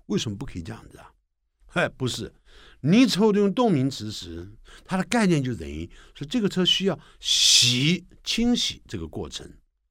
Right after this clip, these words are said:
就等于“This car needs the process of washing”。The process of 三个字省略掉，P R O，C E S S，而且根本不用的。所以总而言之，“This car needs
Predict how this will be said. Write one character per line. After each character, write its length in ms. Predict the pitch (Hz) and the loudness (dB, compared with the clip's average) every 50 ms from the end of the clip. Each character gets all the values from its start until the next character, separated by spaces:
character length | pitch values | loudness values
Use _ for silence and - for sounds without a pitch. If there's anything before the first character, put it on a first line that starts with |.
| _ _ | _ _
就 140 | - 117 107 | -10 -8 -6
等 100 | 87 87 | -4 -4
于 80 | 87 90 87 | -4 -6 -6
“This 300 | 82 - 135 143 - - | -4 -2 0 0 0 -2
car 360 | - 165 160 143 117 110 - - - - - _ _ - | -2 -2 -2 -2 -2 -4 -6 -10 -18 -20 -20 _ _ -6
needs 400 | 98 123 147 185 196 190 - - - | -2 2 6 6 6 6 4 2 -2
the 100 | - 131 | -4 -6
process 840 | 113 - - - 214 226 233 - - - 92 71 - - - - - - - - - - - _ _ - - _ _ _ | -6 -2 2 4 4 4 4 2 0 -2 -4 -4 -6 -6 -6 -8 -10 -16 -20 -20 -20 -20 -20 _ _ -20 -20 _ _ _
of 200 | 101 101 98 - | -2 -2 -2 -2
washing”。 440 | 82 101 101 107 110 - - 69 57 - - _ _ _ _ _ _ _ _ - | -2 -2 -2 -2 -4 -8 -12 -14 -16 -20 -20 _ _ _ _ _ _ _ _ -4
The 300 | 82 127 127 123 120 123 - | 2 4 4 4 2 0 -2
process 580 | - 156 156 165 156 - - 85 78 - - - - _ _ | 0 0 0 0 0 -4 -6 -6 -6 -6 -6 -6 -8 _ _
of 240 | 110 104 82 78 - - _ _ - | -6 -6 -6 -6 -10 -16 _ _ -20
三 260 | - - - 131 127 | -10 -6 -6 -4 -4
个 80 | 120 117 | -4 -6
字 140 | 101 101 95 | -6 -8 -10
省 180 | - - 62 | -10 -12 -14
略 80 | 62 65 | -12 -8
掉 240 | 80 92 78 - - _ _ _ _ _ - _ _ | -8 -8 -8 -8 -12 _ _ _ _ _ -20 _ _
，P 260 | - 117 117 117 120 | -4 -2 -2 -2 -2
R 220 | - 92 95 95 92 | -2 -2 -4 -4 -4
O 360 | - - 104 104 107 113 113 - - - _ _ | -4 -4 -4 -4 -4 -6 -8 -12 -20 -20 _ _
，C 240 | - - - - 120 | -12 -10 -6 -4 -4
E 240 | 110 104 104 107 85 | -4 -4 -6 -6 -8
S 260 | 82 82 78 - - | -8 -10 -10 -12 -14
S， 200 | 69 65 - - - - _ | -14 -14 -14 -16 -18 -16 _
而 100 | - 104 | -8 -8
且 140 | 92 92 | -6 -6
根 160 | - - 123 120 | -6 -4 -4 -4
本 140 | 110 92 | -4 -4
不 100 | 82 92 | -4 -4
用 220 | 104 120 110 82 65 | -4 -4 -4 -6 -8
的。 120 | - - - - _ _ _ _ _ _ _ _ _ | -12 -18 -20 -20 _ _ _ _ _ _ _ _ _
所 100 | - - | -12 -10
以 40 | - | -8
总 180 | 113 - 107 135 | -6 0 2 6
而 60 | 156 | 6
言 160 | 156 151 151 147 | 8 8 6 6
之， 160 | 143 165 156 - - 85 | 2 0 -2 -4 -4 -2
“This 220 | 131 135 131 - | 0 2 2 2
car 280 | - 165 165 160 143 123 | 2 2 2 4 2 2
needs 420 | 120 127 147 151 147 - - | 2 2 2 2 0 -2 -6